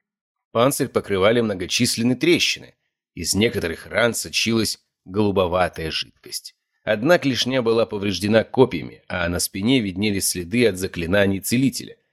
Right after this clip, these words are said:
которые ещё продолжали своё воздействие даже после смерти хозяина. Но даже в таком состоянии он оставался опасным противником. Когда краб понял, что все мелкие враги уничтожены, он повернулся ко мне. В его глазах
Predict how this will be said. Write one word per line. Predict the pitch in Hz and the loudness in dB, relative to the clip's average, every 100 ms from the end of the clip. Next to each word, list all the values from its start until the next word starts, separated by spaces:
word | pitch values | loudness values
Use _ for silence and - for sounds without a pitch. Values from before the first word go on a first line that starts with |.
| _ _ | _ _
которые | 131 190 180 143 | -2 2 2 2
ещё | 113 117 101 | 2 0 -2
продолжали | 95 95 92 101 110 92 | 0 0 2 4 2 2
своё | - 90 | -4 -4
воздействие | 85 82 107 120 - 90 | -4 -2 2 2 2 -4
даже | 85 98 90 | 0 0 0
после | 95 - 185 | -4 -4 -4
смерти | 98 90 - | -2 -4 -6
хозяина. | 82 87 78 71 - _ _ _ _ _ _ _ _ _ - | -8 -6 -6 -8 -16 _ _ _ _ _ _ _ _ _ -10
Но | |
даже | 95 127 123 | -2 0 0
в | |
таком | 127 113 131 | -2 0 0
состоянии | 113 117 107 107 127 123 | 0 -2 0 4 4 4
он | |
оставался | 110 - 110 117 - | 0 0 2 2 2
опасным | 101 120 113 110 | 0 2 2 0
противником. | 95 104 - 117 85 - _ _ _ _ _ _ | -2 0 2 0 0 -14 _ _ _ _ _ _
Когда | 87 85 98 | -8 -4 -2
краб | 107 104 | 0 -2
понял, | - 117 107 | 0 0 0
что | - 98 | -4 -6
все | - | -4
мелкие | 104 113 101 110 101 | 0 0 0 -2 0
враги | 107 101 107 | 2 2 0
уничтожены, | 104 - 117 113 120 | 0 -2 0 0 0
он | 110 | -2
повернулся | 110 107 107 107 - | -2 -2 -2 -2 -2
ко | 98 90 | -4 -6
мне. | 85 69 _ _ _ _ _ _ - | -6 -14 _ _ _ _ _ _ -6
В | |
его | 92 98 | -2 0
глазах | 95 90 104 104 | 0 0 0 0